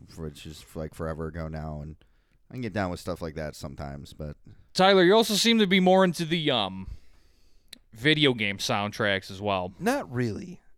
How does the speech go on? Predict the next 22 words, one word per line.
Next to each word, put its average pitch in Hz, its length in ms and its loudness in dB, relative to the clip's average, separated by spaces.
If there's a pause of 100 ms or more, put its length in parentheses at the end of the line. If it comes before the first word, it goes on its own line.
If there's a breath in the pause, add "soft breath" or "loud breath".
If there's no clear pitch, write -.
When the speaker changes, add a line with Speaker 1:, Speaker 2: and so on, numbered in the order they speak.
(140)
Speaker 3:
I 139 140 2
would 214 180 2
say 196 240 2
there's 160 240 2
one 147 640 0
that 135 140 2
I 123 140 2
like 101 640 -4 (540)
to 123 100 -4
listen 101 400 -4
to 90 320 -6
specifically, 95 600 -8
which 92 180 -6
is 92 100 -10
the - 60 -12
Final 110 280 -6
Fantasy 113 320 -8
Ten 95 380 -10
soundtrack. 90 560 -12 (760 soft breath)
Just 139 220 2
because 151 360 2
it's - 260 -6